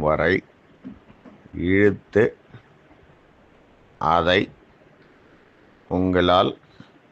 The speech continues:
சிரமமின்றி நிறுத்த முடியும் அளவிற்கு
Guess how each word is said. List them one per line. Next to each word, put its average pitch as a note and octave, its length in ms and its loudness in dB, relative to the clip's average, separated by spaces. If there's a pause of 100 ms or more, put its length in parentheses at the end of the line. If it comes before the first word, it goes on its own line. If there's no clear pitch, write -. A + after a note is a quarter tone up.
(1000)
சிரமமின்றி G#2 960 2 (1200)
நிறுத்த G#2 680 0 (480)
முடியும் F2+ 480 -2 (140)
அளவிற்கு E2+ 540 0